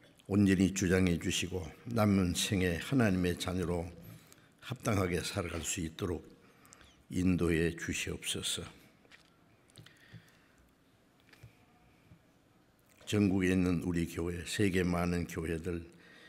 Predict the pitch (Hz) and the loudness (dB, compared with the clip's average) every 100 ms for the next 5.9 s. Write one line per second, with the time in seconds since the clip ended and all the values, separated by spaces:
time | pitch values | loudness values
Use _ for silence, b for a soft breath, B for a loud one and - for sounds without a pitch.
0 | B _ 101 95 104 95 - 98 98 104 | B _ 2 4 4 2 2 4 6 4
1 | 95 95 92 92 95 92 - 92 85 - | 4 4 2 2 0 -4 -2 0 -2 -6
2 | B B B B B B - - - - | B B B B B B -20 -20 -18 -2
3 | 101 92 - 90 87 95 92 90 87 - | 2 2 2 0 0 0 0 2 0 0
4 | 87 - 85 82 - 90 87 80 87 - | -2 0 -2 0 -2 -4 -2 -4 -6 -6
5 | 87 87 85 78 - - 90 85 | -6 -4 -6 -8 -10 -8 -4 -4